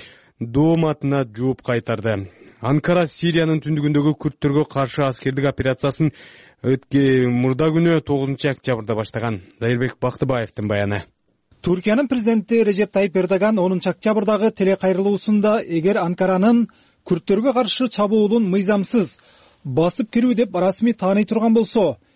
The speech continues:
Speaker 2: Европа биримдигиндеги өлкөлөр менен чек арасын ачып салаарын, үч миллиондон ашык сириялык качкындын агымын токтотпой турганын эскертти.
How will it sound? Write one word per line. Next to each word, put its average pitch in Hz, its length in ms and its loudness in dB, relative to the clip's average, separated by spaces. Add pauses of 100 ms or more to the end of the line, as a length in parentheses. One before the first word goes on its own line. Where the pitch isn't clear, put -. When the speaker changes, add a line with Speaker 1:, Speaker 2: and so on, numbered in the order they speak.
(160)
Speaker 2:
Европа 190 460 2
биримдигиндеги 196 600 0
өлкөлөр 180 320 0
менен 226 300 2 (320)
чек 180 180 0
арасын 202 320 0
ачып 202 240 -4
салаарын, 208 560 0 (340)
үч 165 220 -4
миллиондон 202 300 2
ашык 185 260 0
сириялык 233 540 2
качкындын 233 540 0 (300)
агымын 190 440 2
токтотпой 220 500 0
турганын 190 480 0
эскертти. 175 920 -2